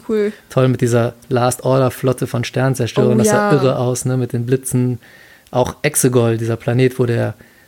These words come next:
Speaker 2: Palpatine da rumhängt, <laughs> im wahrsten Sinne des Wortes, äh, auch sehr cool, mal was anderes, ne, mit diesem schwebenden Würfel da oben drüber und dieser, ja,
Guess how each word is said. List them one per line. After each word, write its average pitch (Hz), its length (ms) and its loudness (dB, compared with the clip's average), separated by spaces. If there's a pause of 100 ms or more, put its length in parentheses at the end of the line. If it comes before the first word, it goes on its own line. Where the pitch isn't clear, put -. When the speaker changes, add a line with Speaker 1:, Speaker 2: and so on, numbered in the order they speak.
(180)
Speaker 2:
Palpatine 131 560 0
da 120 380 -2 (260)
rumhängt, 123 540 2
<laughs> - 80 -20
im 151 160 2
wahrsten 135 260 2
Sinne 156 140 4
des 139 180 -2
Wortes, 131 340 -2 (640)
äh, 120 300 2
auch 139 280 0
sehr 120 160 2 (120)
cool, 156 180 4
mal 123 220 2
was 120 100 -2
anderes, 170 640 0
ne, 170 220 -2 (400)
mit 143 260 -6
diesem 120 200 -2 (140)
schwebenden 135 420 0
Würfel 156 280 0
da 156 160 2
oben 156 180 2
drüber 160 380 0
und 127 260 -4 (160)
dieser, 123 500 0 (600)
ja, 120 280 -6